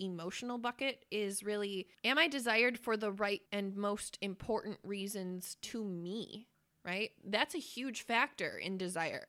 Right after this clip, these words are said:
I don't care if you don't like X, Y, or Z about my body. What's important to me is A, B, and C. If you love A, B, and C, yep, my basement's flooded.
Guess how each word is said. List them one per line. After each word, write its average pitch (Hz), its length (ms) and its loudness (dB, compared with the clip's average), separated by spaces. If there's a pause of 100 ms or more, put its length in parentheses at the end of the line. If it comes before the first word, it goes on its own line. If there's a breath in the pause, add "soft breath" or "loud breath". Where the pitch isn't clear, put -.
I 262 140 8 (100)
don't - 220 2
care 196 280 2
if 175 180 0
you 208 120 -2
don't 196 240 0
like 202 260 0
X, 202 200 -2
Y, 202 140 2
or 190 120 2
Z 196 220 0
about 208 240 2
my 190 140 -2
body. 202 480 2
What's 226 180 0
important 226 440 0
to 226 80 -4
me 247 420 0
is 208 280 0
A, 196 180 2
B, 202 180 -2
and 208 120 0
C. 254 360 -4 (180 soft breath)
If 208 160 0
you 277 240 0
love 285 180 4
A, 269 140 4
B, 269 160 2
and 226 140 0
C, 285 340 -2 (180)
yep, 175 340 2
my 190 180 2
basement's 214 480 2
flooded. 190 500 0